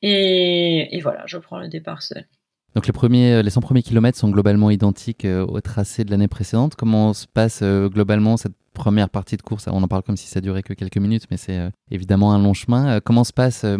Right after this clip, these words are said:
Speaker 2: ces cent premiers kilomètres qui te mènent jusqu'à, jusqu'à la bifurcation, euh, entre le cent soixante-dix et le cent trente ?
Speaker 1: Ah, bah, écoute, moi, j'ai été, euh, très rapidement dans le dur.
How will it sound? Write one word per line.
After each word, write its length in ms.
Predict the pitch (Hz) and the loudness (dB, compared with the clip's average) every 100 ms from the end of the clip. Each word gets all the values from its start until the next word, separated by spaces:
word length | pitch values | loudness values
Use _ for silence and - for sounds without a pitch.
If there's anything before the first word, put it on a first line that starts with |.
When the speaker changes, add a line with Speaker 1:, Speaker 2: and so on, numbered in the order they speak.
| 85 | -4
Speaker 2:
ces 140 | - 107 | -6 -6
cent 100 | 110 | -2
premiers 200 | 117 107 | 0 0
kilomètres 340 | 107 113 113 | 2 0 0
qui 100 | - | -4
te 100 | - | 2
mènent 200 | 107 113 | 4 4
jusqu'à, 440 | 101 - 92 87 90 | 0 -2 0 0 0
jusqu'à 180 | 92 95 | -2 0
la 100 | 92 | 0
bifurcation, 720 | 95 104 - 95 - 104 98 | -2 -4 -4 -6 -4 -4 -2
euh, 120 | 87 95 _ - | -4 -8 _ -8
entre 220 | 90 98 | -2 0
le 80 | 90 | 0
cent 100 | 101 | 2
soixante-dix 560 | 104 98 101 104 104 | 0 0 0 0 -2
et 40 | 101 | -4
le 40 | |
cent 160 | - 98 | -4 -4
trente ? 280 | - 120 - | -2 -4 -2
Speaker 1:
Ah, 160 | 233 | -2
bah, 100 | 240 | 0
écoute, 300 | 240 233 311 | -2 -6 -8
moi, 120 | 262 294 | -4 -2
j'ai 180 | 254 | -2
été, 280 | 226 247 240 226 | -4 -4 0 2
euh, 320 | 214 214 214 | 4 2 0
très 180 | - 262 | -6 -6
rapidement 560 | 262 226 - 226 240 | -6 -6 -8 -8 -8
dans 140 | 226 202 | -8 -10
le 80 | |
dur. 320 | 180 214 302 | -10 -10 -10